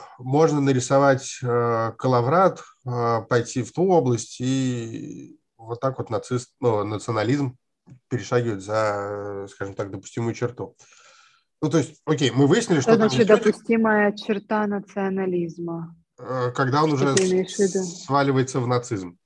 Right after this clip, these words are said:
Speaker 1: Ну, окей, есть люди, которые там интересовались... э,
Speaker 2: Но в Украине я таких людей не встречала, например. Даже чер-, в тех же ультрасах я никогда не слышала ни одно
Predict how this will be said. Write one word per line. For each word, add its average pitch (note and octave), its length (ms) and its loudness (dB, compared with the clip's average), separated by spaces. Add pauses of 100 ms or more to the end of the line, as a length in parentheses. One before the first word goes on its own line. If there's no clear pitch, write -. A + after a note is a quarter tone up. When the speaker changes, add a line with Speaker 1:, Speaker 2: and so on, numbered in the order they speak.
(140)
Speaker 1:
Ну, F3 140 2
окей, D#3 220 -2
есть A2 220 -6
люди, F#3 180 2
которые C#3 280 -2
там C3 160 0
интересовались... C3 800 0
э, G#2 540 -4 (720)
Speaker 2:
Но A3+ 240 6
в G3 60 0
Украине B3 460 4
я A3 120 4
таких G#3+ 360 -8
людей G#3 200 -4
не A3+ 140 -4
встречала, F3 640 -8
например. E3 500 -10 (680)
Даже G3 320 4
чер-, F3+ 340 2 (280)
в - 40 -20
тех F#3 260 2
же F#3 160 0
ультрасах A3+ 720 0
я G3+ 80 -2
никогда G3+ 460 -2
не F3+ 140 -4
слышала F#3 460 -4
ни F3+ 160 -4
одно F#3 460 -2